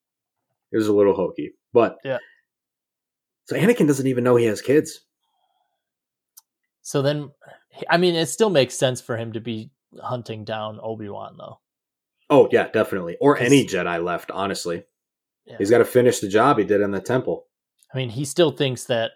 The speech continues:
Speaker 2: Obi-Wan is the reason why Padme went against him.
Speaker 1: "You turned her against me."
Speaker 2: Mm, yep.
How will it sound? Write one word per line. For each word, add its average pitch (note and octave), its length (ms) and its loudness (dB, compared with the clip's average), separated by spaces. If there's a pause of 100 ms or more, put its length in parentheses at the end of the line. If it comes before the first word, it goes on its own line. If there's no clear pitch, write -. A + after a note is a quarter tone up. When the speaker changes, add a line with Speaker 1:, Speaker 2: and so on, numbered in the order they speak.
(120)
Speaker 2:
Obi-Wan B2 480 0
is A2 160 -10
the A#2+ 80 -4
reason A2+ 500 -4
why G#2 480 -6
Padme A2+ 480 -4
went G#2+ 160 -10
against A2 380 -12
him. A2 60 -18 (2250)
Speaker 1:
"You F#3 220 6
turned E3+ 380 6
her F3 260 4
against E3+ 480 0
me." F3 300 4
Speaker 2:
Mm, A#2 400 -16
yep. A#2+ 160 -10